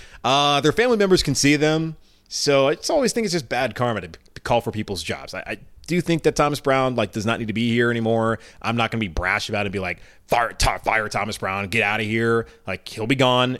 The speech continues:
soon enough. And that's why, that's one thing, too, I'm interested. Did anyone truly, 'cause someone sent this to me, uh, 'cause she deleted the tweet. Someone sent this to me, was like, "Oh, like, what do you think about this?" Like, well, yeah, did you think anyone on the offensive coaching staff was gonna be back next season?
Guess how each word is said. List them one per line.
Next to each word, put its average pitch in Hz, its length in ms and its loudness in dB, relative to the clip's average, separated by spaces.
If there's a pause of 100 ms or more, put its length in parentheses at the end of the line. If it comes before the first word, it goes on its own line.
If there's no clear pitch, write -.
(100)
soon 127 300 2
enough. 107 380 0
And 117 280 2 (280)
that's 285 140 2
why, 392 160 4 (180)
that's 254 240 2
one 370 180 4
thing, 214 180 4
too, 160 240 4
I'm 113 140 0
interested. 120 480 0 (460)
Did 117 100 0
anyone 302 320 4
truly, 139 480 4
'cause - 140 -2
someone 285 240 2
sent 180 180 0
this 135 160 0
to 123 80 -4
me, 110 320 0 (600)
uh, 117 100 -6
'cause - 100 -2
she 226 160 2
deleted 170 320 4
the 110 80 -6
tweet. 131 180 -2
Someone 165 220 0
sent 143 140 -4
this 131 100 -4
to - 60 -8
me, 117 80 -2
was 98 60 -4
like, 104 120 -4
"Oh, 190 140 2
like, 98 180 -2
what 131 80 -2
do 180 60 2
you 160 60 -2
think 165 140 -2
about 120 200 -2
this?" 156 280 0
Like, 90 180 -12 (120)
well, 95 220 -6
yeah, 90 340 0
did 90 220 -12
you 98 80 -6
think 117 240 -4
anyone 120 260 0
on 120 80 -2
the 113 120 0
offensive 113 340 -2
coaching 113 260 -2
staff 120 200 0
was 110 100 -12
gonna 117 100 -6
be 107 60 -4
back 98 280 -8
next 151 220 -2
season? 165 400 -2